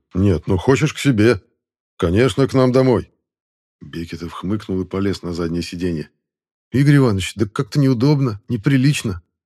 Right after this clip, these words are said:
У вас же там семья, наверное», проблеял я ему вслед, всем своим видом демонстрируя смущение. Совершенно не хотелось близкого знакомства с Бекетовыми в полном составе.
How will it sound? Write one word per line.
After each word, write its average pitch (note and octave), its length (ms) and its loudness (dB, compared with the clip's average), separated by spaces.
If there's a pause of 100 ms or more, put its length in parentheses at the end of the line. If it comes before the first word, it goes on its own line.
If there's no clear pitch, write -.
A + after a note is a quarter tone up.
(180)
У G2+ 60 -2
вас B2 140 2
же C#3 100 -2
там D3 140 2
семья, C3+ 400 2
наверное», B2+ 520 2 (360)
проблеял F#2 640 -2
я F2+ 100 0
ему F2+ 160 -2
вслед, G#2 420 -4
всем - 320 -10
своим G#2 300 -2
видом G2+ 280 -2
демонстрируя F#2+ 580 -2
смущение. F#2+ 640 -8 (1040)
Совершенно F#2+ 640 -6
не F2+ 100 -4
хотелось F#2+ 400 -4
близкого F#2+ 380 -2
знакомства F#2 520 -4
с F2 80 -4
Бекетовыми G2 600 -4
в - 120 -14
полном F#2+ 320 -2
составе. G2 520 -6